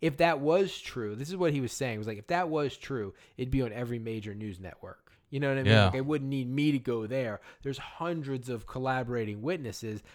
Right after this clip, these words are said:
Speaker 1: to having an encounter with another,
Speaker 2: Oh
Speaker 1: be-,
Speaker 2: my
Speaker 1: being from
Speaker 2: gosh.
Speaker 1: another, you know, that would be on all the news channels.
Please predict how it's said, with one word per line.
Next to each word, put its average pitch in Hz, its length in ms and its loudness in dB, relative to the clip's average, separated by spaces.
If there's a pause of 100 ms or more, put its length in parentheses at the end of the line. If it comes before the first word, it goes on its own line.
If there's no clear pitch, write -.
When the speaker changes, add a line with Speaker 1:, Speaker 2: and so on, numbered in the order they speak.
(140)
Speaker 1:
to - 40 -10
having 131 300 0
an 110 120 -2
encounter 139 540 -2
with 131 160 0
another, 123 380 0
Speaker 2:
Oh 107 100 -6
Speaker 1:
be-, 113 100 -4
Speaker 2:
my 90 80 -2
Speaker 1:
being 131 180 0
from - 160 4
Speaker 2:
gosh. - 40 2
Speaker 1:
another, 120 320 0
you 143 140 0
know, 113 180 -2 (320)
that 147 160 4
would 147 160 2
be 135 160 2
on 123 140 2
all 117 160 2
the 113 80 -4
news 120 260 -2
channels. - 540 -12